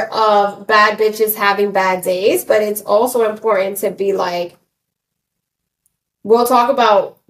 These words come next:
uh, bigger resources towards the end of the conversation, but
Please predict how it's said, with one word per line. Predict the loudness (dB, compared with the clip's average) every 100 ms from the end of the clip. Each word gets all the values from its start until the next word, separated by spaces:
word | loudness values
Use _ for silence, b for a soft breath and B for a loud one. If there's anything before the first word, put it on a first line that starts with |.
| -8
uh, | -6 -6 2
bigger | 2 2
resources | 0 -2 0 -2 -2 -6 -8
towards | -2 -2 -2
the | -6
end | -6 -6
of | -6
the | -6
conversation, | -6 -8 -8 -4 -2 0 -2 -2 -4
but | -6 -6 -6